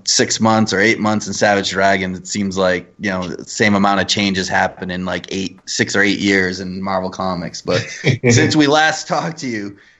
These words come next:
Speaker 1: I think six supporting characters were killed, you know, five heroes and a villain. Uh, two of them came back to life, maybe three, we don't know. Uh, had at least one birth.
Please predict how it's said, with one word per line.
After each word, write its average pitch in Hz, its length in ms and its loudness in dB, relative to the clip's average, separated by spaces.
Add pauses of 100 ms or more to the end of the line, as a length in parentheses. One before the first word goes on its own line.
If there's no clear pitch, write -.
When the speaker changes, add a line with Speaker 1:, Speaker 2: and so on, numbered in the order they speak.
(300)
Speaker 1:
I 120 40 -20
think 131 180 -8
six - 340 -8
supporting 147 460 0
characters 120 560 0
were 95 120 -4
killed, 90 640 -4 (360)
you 110 160 -4
know, 98 160 0
five 123 440 4
heroes 107 560 2
and 98 100 -2
a 92 60 -4
villain. 90 720 -2 (320)
Uh, 92 340 4
two 190 340 6
of 156 80 6
them 143 140 4
came 139 260 2
back 123 280 2
to 123 120 -2
life, 107 680 0
maybe 120 400 4
three, 110 460 4
we 104 120 2
don't 101 280 2
know. 92 480 -2 (400)
Uh, 95 320 4 (180)
had 135 200 4
at 117 100 2
least 135 220 4
one 131 300 4
birth. 107 560 2